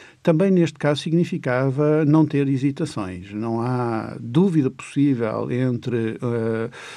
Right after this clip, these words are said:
um democrata como o senhor Macron, eh, mesmo que tenha um programa político que não é certamente o da extrema-esquerda, eh, e, eh, a senhora Le Pen com o seu,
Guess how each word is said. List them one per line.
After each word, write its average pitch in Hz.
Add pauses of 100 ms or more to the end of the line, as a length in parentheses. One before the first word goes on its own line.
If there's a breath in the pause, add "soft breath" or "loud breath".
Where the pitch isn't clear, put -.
(180 loud breath)
um 123
democrata 131
como 117
o 113
senhor 110
Macron, 143 (420 loud breath)
eh, 139
mesmo 139
que 127
tenha 131
um 127
programa 120
político 135
que 127
não 123
é 127
certamente 127
o 110
da 107
extrema-esquerda, 139 (420 loud breath)
eh, 165
e, 196
eh, 165
a 160
senhora 131
Le 156
Pen 156
com 113
o 113
seu, 110